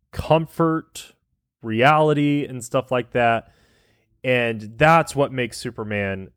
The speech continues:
Superman. So I absolutely agree. You know, like, if he were turned over to the government, they would have turned him into a, a weapon, or he would have harbored resentment. He could have easily turned evil, but it's because of that humanity that he was brought up in that makes him compassionate,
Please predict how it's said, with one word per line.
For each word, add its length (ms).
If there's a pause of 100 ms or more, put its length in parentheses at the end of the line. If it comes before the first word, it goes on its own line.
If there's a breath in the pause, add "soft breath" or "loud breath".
(300)
Superman. 560
So 160
I 180
absolutely 460
agree. 240
You 60
know, 140
like, 180
if 100
he 80
were 100
turned 260
over 240
to 100
the 80
government, 380
they 100
would 120
have 80
turned 180
him 120
into 260
a, 60
a 400
weapon, 480 (500 loud breath)
or 380
he 120
would 140
have 100
harbored 400
resentment. 640
He 140
could 120
have 140
easily 320
turned 260
evil, 260
but 180
it's 240
because 800 (320 loud breath)
of 180
that 260
humanity 640
that 180
he 100
was 140
brought 340
up 240
in 300 (560 soft breath)
that 180
makes 440
him 220
compassionate, 1080